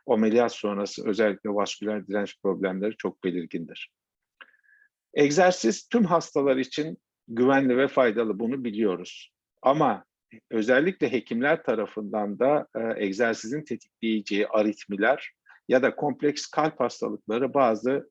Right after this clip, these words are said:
kısıtlayıcı, e, korumacı tavırlara itiyor. Ayrıca fiziksel aktivite eksikliği obezitenin en güçlü prediktörü. Korumacılık diyoruz, aile, eğitimciler, spor koçları, hekimler,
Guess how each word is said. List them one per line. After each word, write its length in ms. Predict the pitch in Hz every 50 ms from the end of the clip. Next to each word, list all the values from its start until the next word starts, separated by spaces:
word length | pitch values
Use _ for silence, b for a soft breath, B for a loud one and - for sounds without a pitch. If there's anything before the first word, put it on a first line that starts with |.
| _ -
kısıtlayıcı, 880 | - - - - 113 - - 117 113 107 110 98 101 110 123 135 135 - _ _ _ -
e, 240 | 110 107 107 110 107 -
korumacı 520 | - 120 113 113 113 113 107 101 - -
tavırlara 580 | - - 101 101 104 101 95 95 95 101 98 - _ _ _ _
itiyor. 280 | _ - 90 82 80 - _ _ _ _ _ B B B B B B B B B B B B
Ayrıca 420 | 127 127 151 190 226 180 170 156
fiziksel 520 | - - 127 135 139 _ - 151 156 151 131
aktivite 400 | 120 - - 123 117 113 - 127
eksikliği 520 | 110 95 - - - - - - 127 131
obezitenin 640 | - 123 123 101 117 117 - - - 110 120 120 -
en 220 | 127 120 117 117
güçlü 300 | 104 101 - - 120 107
prediktörü. 680 | - 98 98 95 85 - - _ - - 90 - - - _ _ _ _ _ _ _ _ _ _ _ _ b b b b b b _ _ _ _ -
Korumacılık 720 | - 147 147 156 160 180 180 170 190 185 190 190 - -
diyoruz, 500 | - 135 120 117 156 165 - - - - _ _ _ -
aile, 640 | 123 120 131 139 135 131 127 123 113 107 120 113 - _ -
eğitimciler, 720 | 127 120 123 131 123 - 123 131 113 113 101 104 107 110
spor 480 | 107 - - - - - 131 131 131 131
koçları, 460 | - 113 107 - - - 104 117 123
hekimler, 580 | 101 127 110 - - 120 123 127 127 120 -